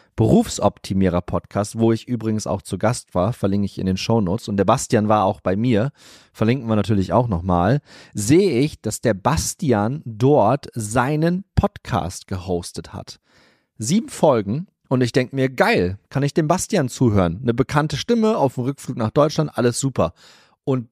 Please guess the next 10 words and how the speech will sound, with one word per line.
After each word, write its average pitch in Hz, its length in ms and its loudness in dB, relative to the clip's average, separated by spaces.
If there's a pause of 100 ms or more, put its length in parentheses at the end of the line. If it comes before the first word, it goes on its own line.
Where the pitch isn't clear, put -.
dann 190 540 2
der 120 180 4 (200)
absolute 139 840 0
Knaller, 131 720 0 (380)
ich - 260 -2
gehe 160 200 4
die 180 160 0
einzelnen 139 560 0
Episoden 123 800 0
durch 104 420 0